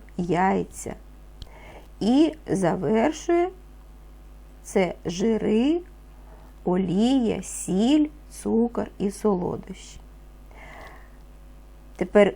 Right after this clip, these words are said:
зробіть висновок, яких продуктів необх-, необхідно вживати найбільше. Так, і яких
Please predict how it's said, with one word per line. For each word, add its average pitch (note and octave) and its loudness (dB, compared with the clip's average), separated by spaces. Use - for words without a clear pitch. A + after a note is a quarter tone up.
зробіть B3 4
висновок, D#3 -2
яких G3+ 4
продуктів G#3 2
необх-, A3 4
необхідно A3+ 4
вживати G3+ 4
найбільше. G3+ 2
Так, - -2
і B3 4
яких G3+ 2